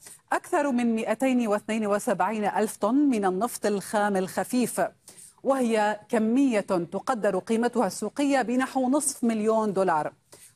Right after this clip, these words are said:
ويشتبه في السفينة الإيرانية أنها كانت تنقل النفط إلى سفينة أخرى ترفع علم الكاميرون من دون تصريح. تحوم الشكوك أيضا حول انتهاكها لوائح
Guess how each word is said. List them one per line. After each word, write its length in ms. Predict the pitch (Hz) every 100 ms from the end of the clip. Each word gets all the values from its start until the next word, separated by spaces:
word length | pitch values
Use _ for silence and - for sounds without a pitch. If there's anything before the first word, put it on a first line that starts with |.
| -
ويشتبه 800 | 202 214 202 196 240 214 208 185
في 280 | - 208 180
السفينة 380 | - 202 233
الإيرانية 680 | 196 185 196 220 226 220 202 - - -
أنها 360 | 254 240 226
كانت 380 | 220 269 240 214
تنقل 320 | 233 226 226
النفط 380 | 208 220 330 -
إلى 340 | 254 247 220 220
سفينة 400 | 240 285 339 330 294 269
أخرى 420 | 262 - 196 180
ترفع 500 | 226 240 269 226 196
علم 380 | 180 220 240 214
الكاميرون 640 | 190 - 233 220 208 208 - _ _ -
من 100 | 294
دون 200 | 294 247
تصريح. 460 | 220 - 180 156 - _ - - -
تحوم 280 | - 277 359
الشكوك 440 | 381 359 359 311 262
أيضا 420 | 320 247 254 294
حول 360 | 294 269 262 254
انتهاكها 800 | 240 233 240 269 269 220 214 180
لوائح 640 | 185 208 208 - 202 202